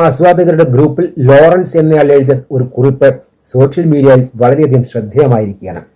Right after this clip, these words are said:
മീരയ്ക്ക് നാൽപത്തിരണ്ട് വയസ്സുണ്ട്. മൂന്നാം വിവാഹമാണ്. ബിബിന്റെ പ്രായം എടുത്തു പറഞ്ഞിട്ടില്ല. ആളുകൾ ലുക്ക് നോക്കിയിട്ട്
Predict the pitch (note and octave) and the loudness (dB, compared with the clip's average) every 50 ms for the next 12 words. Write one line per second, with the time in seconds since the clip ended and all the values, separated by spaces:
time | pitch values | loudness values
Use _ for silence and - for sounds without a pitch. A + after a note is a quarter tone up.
0 | _ _ _ _ _ _ _ _ _ _ _ B2 B2 B2+ C#3 D#3 E3 D#3 - D#3+ | _ _ _ _ _ _ _ _ _ _ _ -2 0 2 4 4 4 2 2 0
1 | D3+ D3 - - A#2 B2 C3 C#3 - - D#3+ C3+ C3+ C#3 C3+ C3 C#3 C#3 C#3 C3 | 0 -2 -2 -4 -6 -4 -4 -4 -4 -6 -6 -6 -2 -2 0 0 0 0 0 0
2 | B2 A#2 G#2+ - - G#2 G2 A2+ - - - _ _ _ _ _ _ _ _ _ | 0 0 -2 -4 -10 -8 -6 -6 -8 -8 -12 _ _ _ _ _ _ _ _ _
3 | _ _ - B2+ B2+ C3+ D3+ D#3+ E3+ E3 D#3+ C3 B2 B2 C#3 C#3 C3 C3 C3 A#2+ | _ _ -2 0 2 2 4 4 2 2 2 2 2 2 2 2 2 2 2 0
4 | A2 G#2+ G#2+ G#2 - _ _ _ _ _ _ _ _ _ _ _ B2+ B2+ D3+ D#3 | 0 -2 -4 -6 -8 _ _ _ _ _ _ _ _ _ _ _ -2 0 0 2
5 | D#3 F#3 G3+ G3 - - E3+ D#3+ D#3+ D#3+ D#3 D3+ - D#3+ C3 B2 - - E3+ C3+ | 2 2 2 2 2 2 2 4 4 4 4 2 0 -2 -2 -2 -2 -2 -2 0
6 | C3+ A#2+ B2 B2 A#2 - A2+ G#2+ A2 A2 - - _ _ _ _ _ _ - A2+ | 0 0 0 -2 -2 -4 -6 -6 -6 -6 -6 -8 _ _ _ _ _ _ -10 -4
7 | A2 - - C#3 G#3+ F#3 C3+ C3 C3 C3 C3 - D#3 C#3 C#3 C3+ C3 C3+ C3+ C3 | -2 0 2 2 2 2 2 2 2 0 0 -2 -2 0 0 -2 -2 -2 -4 -2
8 | B2+ C#3 | 0 -2